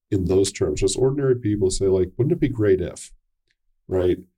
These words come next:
Um, not that you have to, but that it is possible to do that. So, like, um, it, there, uh, you know, Oren Cass at American Compass came up with, uh, I think it was in twenty eighteen or twenty nineteen, he came up with this sort of,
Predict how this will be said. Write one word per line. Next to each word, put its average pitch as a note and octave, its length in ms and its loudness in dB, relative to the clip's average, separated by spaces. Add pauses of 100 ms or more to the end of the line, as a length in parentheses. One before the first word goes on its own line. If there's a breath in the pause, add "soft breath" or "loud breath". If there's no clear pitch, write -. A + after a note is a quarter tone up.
(240)
Um, F#2 280 -2
not F#2+ 180 -2
that F#2+ 80 0
you F2+ 120 -2
have - 300 -6
to, - 280 -2 (240)
but G2 140 -2
that F#2+ 180 -2
it F2+ 100 -2
is F#2 140 -4
possible - 800 -6
to - 100 -16
do D#2+ 200 -4
that. C2 200 -10
So, E2 220 -4
like, E2 380 -2 (460 loud breath)
um, E2 400 -2 (500)
it, G2 280 -2 (180)
there, F#2+ 440 2 (200)
uh, D#2 400 -4 (560)
you G2 120 -2
know, F#2+ 140 0
Oren A2+ 280 0
Cass F2+ 460 -4
at E2+ 400 -4
American F2+ 380 -2
Compass D#2 380 -4
came D#2+ 220 -4
up D#2+ 160 -6
with, D#2+ 120 -4 (220)
uh, F2 80 -2
I D#2 40 -2
think D#2+ 160 -6
it G#2+ 60 -2
was F#2 120 0
in E2 100 -4
twenty E2+ 480 -4
eighteen E2+ 260 -2
or D#2+ 80 -2
twenty E2+ 240 -4
nineteen, D#2+ 340 -4
he D#2+ 40 -4
came F#2 200 -2
up E2 160 -2
with - 120 -8
this - 240 -2
sort D#2+ 180 -4
of, D#2 180 -6